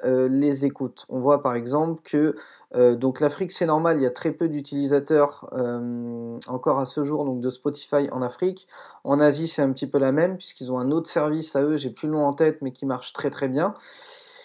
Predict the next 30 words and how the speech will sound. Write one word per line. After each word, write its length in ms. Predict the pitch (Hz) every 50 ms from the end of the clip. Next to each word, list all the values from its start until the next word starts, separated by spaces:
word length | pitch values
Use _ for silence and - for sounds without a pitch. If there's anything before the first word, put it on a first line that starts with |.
| - - -
Et 160 | 156 196 214
on 100 | 185 160
voit 180 | 147 170 190
donc 260 | 185 170 170 175 175 -
que, 120 | - 170
euh, 420 | 160 165 175 131 117 143 139 135
l'essentiel 560 | 135 139 147 147 147 - 156 147 - - 151 147
des 200 | 139 135 123 127
écoutes 260 | - - 160 160 -
provient 300 | - - 139 139 131 123
de 100 | 120 117
France, 680 | 117 - - 143 143 156 165 165 160 - - - - - -
donc 200 | - 123 120 -
là 80 | 147 139
c'est 160 | 135 - 131
sur 220 | - - 127 127
les 100 | 123 123
vingt-huit 300 | 117 127 123 - - 139
derniers 260 | 131 131 123 123 123
jours, 320 | 120 123 147 160 180 175 - - - - - _ -
de 80 | 123
Suisse, 420 | 120 - - - 165 165 165 156 -
de 100 | 143 127
Belgique, 520 | 113 120 117 113 117 135 139 160 160 147
des 200 | 131 131 120 117
États-Unis, 600 | 120 110 - 113 107 113 110 113 127 147 151 143
et 40 | -
cetera, 440 | - - 117 - - 117 123 131 127
et 40 | 127
cetera. 460 | - 117 - - - - - -